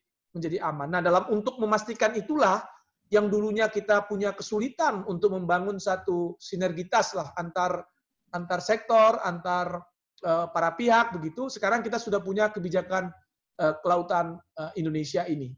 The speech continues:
gitu ya. Ini, ini dokumennya tentu belum sempurna, ya. Saya kira itu, eh, sangat mungkin untuk terus di,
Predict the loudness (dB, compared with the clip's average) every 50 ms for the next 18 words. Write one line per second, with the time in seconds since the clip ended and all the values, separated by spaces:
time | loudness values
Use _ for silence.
0 | _ -20 -14 -10 -8 -6 -4 -4 -2 -2 -2 -2 -4 -6 -12 _ _ _ _ _
1 | _ _ _ _ -4 -4 0 4 4 4 4 4 2 4 4 4 4 4 2 2
2 | 0 2 4 4 4 4 2 0 0 0 0 0 2 2 0 2 0 0 -2 -8
3 | -18 _ _ _ _ -12 -10 -10 -8 -10 -12 -14 -10 -8 -8 -6 -2 0 2 2
4 | 2 2 2 2 2 2 2 0 -2 -8 _ _ _ -4 -4 -2 -2 0 0 0
5 | -2 -2 -2 -4 -4 -4 -6 -6 -6 -6 -6 -6 -4 -2 -2 0 0 -2 -2 -2
6 | -2 0 0 0 -2 -4